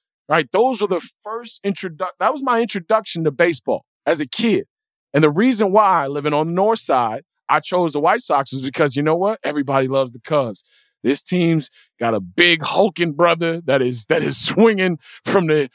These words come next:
from the hips and seemingly making contact every time he touches the ball. They got three dudes who are young pitchers who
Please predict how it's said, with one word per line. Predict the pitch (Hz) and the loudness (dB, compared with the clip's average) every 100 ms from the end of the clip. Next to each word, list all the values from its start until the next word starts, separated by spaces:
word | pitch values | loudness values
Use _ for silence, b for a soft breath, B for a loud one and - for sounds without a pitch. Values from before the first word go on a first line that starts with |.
| B - | B -6
from | 202 226 | 0 4
the | 175 151 | 4 4
hips | 196 208 - | 2 0 -4
and | 139 139 | -6 -4
seemingly | - 403 320 196 175 | 2 2 4 2 2
making | 175 156 160 | 2 0 -2
contact | 185 180 156 147 139 | 2 2 2 -2 0
every | 160 170 | 0 0
time | - 170 151 | -2 -2 -2
he | 143 | -2
touches | 147 139 123 | -2 -2 -4
the | 120 | -4
ball. | 131 135 156 B B B | 0 2 0 B B B
They | 160 | 2
got | 160 139 | 2 0
three | - 240 226 | -4 -4 -2
dudes | 196 190 165 143 | -2 -2 -2 -2
who | 151 | 0
are | |
young | 147 160 151 | 2 2 2
pitchers | 170 165 160 131 | -2 -2 -2 2
who | 139 | 0